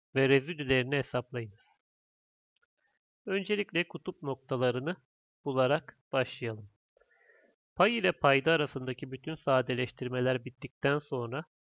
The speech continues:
paydayı sıfır yapan değerlerimiz kutup noktalarımızdır. Pay ile payda arasında sadeleştirmenin gerçekleşemeyeceği çok net. Yukarıyı zaten çarpanlara ayırmak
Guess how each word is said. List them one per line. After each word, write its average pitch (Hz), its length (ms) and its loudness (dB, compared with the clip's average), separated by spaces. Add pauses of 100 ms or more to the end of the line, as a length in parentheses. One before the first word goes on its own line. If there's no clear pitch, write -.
(220)
paydayı 143 460 0
sıfır - 360 -4
yapan 123 480 -2
değerlerimiz 131 640 0
kutup - 360 -12
noktalarımızdır. 120 1000 -6 (1160)
Pay 381 180 -2
ile 131 120 0
payda 151 380 2
arasında 131 400 -4
sadeleştirmenin 131 1040 -2
gerçekleşemeyeceği 139 1200 -4
çok - 300 -6
net. 131 280 -6
Yukarıyı 131 420 -4
zaten 127 360 0
çarpanlara 123 580 -4
ayırmak 123 360 -4